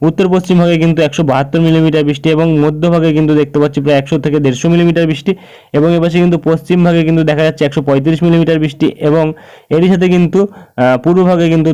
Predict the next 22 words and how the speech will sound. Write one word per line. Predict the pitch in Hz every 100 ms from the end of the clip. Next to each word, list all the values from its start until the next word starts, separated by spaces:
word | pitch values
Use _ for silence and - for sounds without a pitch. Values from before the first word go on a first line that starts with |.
| 147
দেড়শো | 143 170
মিলিমিটার | 170 160 156
বৃষ্টি | 147 143 160
এবং | 151 151
দক্ষিণ | 139 139 175
ভাগে | 156 156
কিন্তু | 147 147
প্রায় | 143 147 143
দেড়শো | 135 147
মিলিমিটার | 147 147 147 156
বৃষ্টি | 135 - 147
কিন্তু | 147 139 214 - - - -
লক্ষ্য | 156 156 196
করা | 175 170
যাচ্ছে, | 139 139
যেটা | 139 151 139
বর্তমানে | 135 156 156 190 - _ _ -
উইন্ডির | 147 175 180
আপডেটে | 170 170 170
আমরা | 165 151
পাচ্ছি। | 127 - 139
অর্থাৎ | 131 202